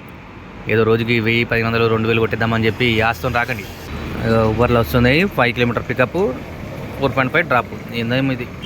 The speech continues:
బైక్ ట్యాక్సీ గురించి ఇన్ఫర్మేషన్ తెలుసుకోవాలనుకునే వాళ్ళు చూస్తున్నారు కాబట్టి మీరు ప్రతి ఒక్కరు కూడా వీడియోని లైక్ చేశారని చెప్పి ఆశిస్తున్నాను. వీడియోని మొత్తం చూడండి, వీడియో మొత్తం చూస్తే మీకు ఒక క్లారిటీ వస్తది. గుడ్ మార్నింగ్ హైదరాబాద్ రైడర్స్. చూడండి టైమ్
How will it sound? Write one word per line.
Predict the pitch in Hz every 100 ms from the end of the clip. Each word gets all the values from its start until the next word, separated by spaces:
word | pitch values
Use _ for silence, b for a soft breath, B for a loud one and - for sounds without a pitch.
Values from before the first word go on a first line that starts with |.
| -
బైక్ | 127 143
ట్యాక్సీ | 165 156 165
గురించి | 151 147 143 147 160
ఇన్ఫర్మేషన్ | 160 139 151 151 139 135
తెలుసుకోవాలనుకునే | 135 123 151 151 147 147
వాళ్ళు | 143 143 139
చూస్తున్నారు | 135 - 143 135
కాబట్టి | 131 127 127 - - - - - -
మీరు | 123
ప్రతి | 123 123 147
ఒక్కరు | 147 151
కూడా | 151 147 143 -
వీడియోని | 127 127 139
లైక్ | 135 123
చేశారని | 139 139 123 123
చెప్పి | 123
ఆశిస్తున్నాను. | 117 - - 117 110 - - -
వీడియోని | 117 143 139
మొత్తం | 127 143
చూడండి, | 143 143 143
వీడియో | 131 131
మొత్తం | 127 135 135
చూస్తే | 131
మీకు | 135 123 120 107 104 -
ఒక | 92
క్లారిటీ | 117 117
వస్తది. | 123 - 117 - - - - - - -
గుడ్ | 104 98 92
మార్నింగ్ | 135 170 170 170 170 165
హైదరాబాద్ | 135 135 135 127
రైడర్స్. | 117 110 - - - - - -
చూడండి | 120 113
టైమ్ | 123 123